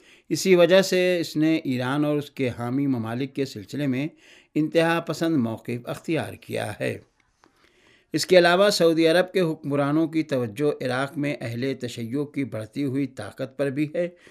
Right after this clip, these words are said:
اور وہ تشویش میں مبتلا ہیں۔ عراق میں شیعوں کی طاقت کو سعودی عرب کے نقصان اور ایران کے فائدے میں شمار کیا جا رہا ہے۔ سعودی عرب عراقی حکومت کے مخالفین کی حمایت کرنے کے لیے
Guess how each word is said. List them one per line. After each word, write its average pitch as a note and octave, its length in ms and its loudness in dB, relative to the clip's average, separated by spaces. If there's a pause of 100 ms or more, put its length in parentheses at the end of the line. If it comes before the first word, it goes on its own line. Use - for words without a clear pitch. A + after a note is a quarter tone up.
(240)
اور D3+ 140 2
وہ F3+ 140 2
تشویش F3 640 -4
میں A#2 260 -6
مبتلا A2+ 520 -4
ہیں۔ A#2+ 260 -6 (680)
عراق E3+ 360 4
میں G3 140 0
شیعوں F3 500 2
کی E3+ 360 0 (140)
طاقت B2+ 440 -4
کو D3+ 180 0
سعودی A#2 420 -4
عرب C#3 240 -4
کے D3+ 140 0
نقصان D3+ 500 0 (440)
اور B2+ 200 0
ایران D#3+ 460 0
کے E3+ 180 -2
فائدے C3+ 440 -2
میں D3 180 2
شمار B2 400 -6
کیا C#3 420 -2 (100)
جا G#2+ 220 -8
رہا A2+ 320 -8
ہے۔ D#3 180 -2 (540)
سعودی E3+ 440 4
عرب F#3 240 6 (280)
عراقی C#3 460 0
حکومت C#3+ 560 -4
کے D#3+ 140 0
مخالفین B2 720 -4
کی D3 240 -4
حمایت A#2+ 380 -8
کرنے A#2 240 -6
کے D3 160 -2
لیے D3+ 260 0